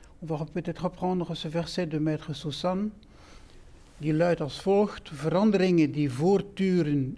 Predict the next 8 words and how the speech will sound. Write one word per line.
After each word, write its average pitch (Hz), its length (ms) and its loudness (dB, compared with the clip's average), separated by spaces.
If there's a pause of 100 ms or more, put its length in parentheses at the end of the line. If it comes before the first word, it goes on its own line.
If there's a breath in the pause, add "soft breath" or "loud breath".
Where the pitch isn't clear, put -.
(140)
in 151 180 2
leegheid, 175 760 0 (1080 soft breath)
hebben 156 280 2
allemaal 175 400 2
hun 156 180 2
oorsprong 165 500 -2
in 170 320 -2
onwetendheid." 156 800 -4